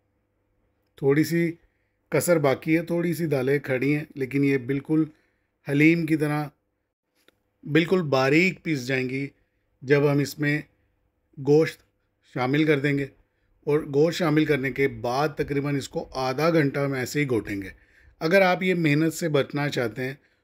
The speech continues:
तो आप दालों को इस पॉइंट पर ग्राइंड कर सकते हैं, और अगर ग्राइंड नहीं करना चाहते, तो घोटने की मदद से आप इसको, दालों को यहाँ बिल्कुल बारीक पीस सकते हैं।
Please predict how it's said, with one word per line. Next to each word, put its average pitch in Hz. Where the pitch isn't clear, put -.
तो 151
आप 139
दालों 139
को 156
इस 143
पॉइंट 131
पर 135
ग्राइंड 139
कर 147
सकते 131
हैं, 131
और 143
अगर 135
ग्राइंड 139
नहीं 147
करना 143
चाहते, 147
तो 151
घोटने 127
की 147
मदद 120
से 127
आप 117
इसको, 120
दालों 117
को 143
यहाँ 127
बिल्कुल 147
बारीक 120
पीस 113
सकते -
हैं। -